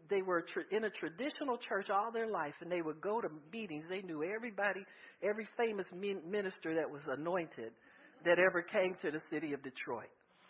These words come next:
But they were in a kind of church where th-, it was a structure status thing. Certain people in the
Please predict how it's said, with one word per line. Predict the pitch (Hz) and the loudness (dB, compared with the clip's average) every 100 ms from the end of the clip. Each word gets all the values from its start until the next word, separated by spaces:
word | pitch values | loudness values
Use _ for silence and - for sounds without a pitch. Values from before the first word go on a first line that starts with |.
| - - | -20 0
But | 226 226 | 2 6
they | 294 269 | 4 4
were | 240 - | 4 4
in | 269 262 | 0 -2
a | - 262 | -2 -2
kind | 247 | -2
of | 226 - - | -4 -4 2
church | 233 226 - 185 | 4 4 0 0
where | 180 170 156 - - _ _ _ _ - _ 170 165 | 4 4 2 -2 -20 _ _ _ _ -20 _ -12 -6
th-, | 180 | -2
it | 180 | 0
was | 180 180 | 0 2
a | 165 - - _ | -2 -2 -16 _
structure | 220 208 - - 165 151 - - | 4 4 2 -6 -4 -4 -6 -4
status | - 147 131 123 - - | 4 4 4 0 -8 -14
thing. | 120 110 - _ _ _ - - - - | -12 -12 -16 _ _ _ -20 -20 -14 4
Certain | 214 214 220 - | 6 6 4 -8
people | 233 214 202 202 | -8 -4 -2 0
in | |
the | 202 | 0